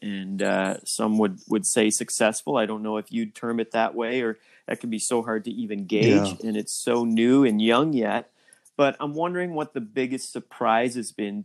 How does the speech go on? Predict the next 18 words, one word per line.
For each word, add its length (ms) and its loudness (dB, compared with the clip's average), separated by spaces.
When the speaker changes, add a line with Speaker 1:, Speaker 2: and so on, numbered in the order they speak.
Speaker 1:
to 540 -2
you 420 4
or 140 6
maybe 540 2
Nancy 480 0
or 80 4
both 340 0
of 100 -6
you, 220 4
uh, 160 -2
and 140 -2
that 120 -2
could 120 -4
be 120 2
either 220 4
positive 500 -8
or 140 -6
negative, 400 -2